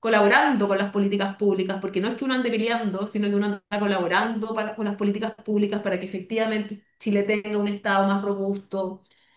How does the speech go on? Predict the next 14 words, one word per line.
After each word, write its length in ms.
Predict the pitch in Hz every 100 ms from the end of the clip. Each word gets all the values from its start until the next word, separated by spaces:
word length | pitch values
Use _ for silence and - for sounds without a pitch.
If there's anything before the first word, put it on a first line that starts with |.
| -
que 80 | 190
las 120 | 202
artes 160 | 190 202
y 20 |
las 140 | 190
culturas 340 | 190 190 196 196
estén 240 | 196 226 214
al 120 | 214
servicio 400 | 196 196 202 190
de 60 |
las 80 | 196
personas, 440 | 190 185 202 190 190
en 120 | 185
fin. 420 | 190 202 196 -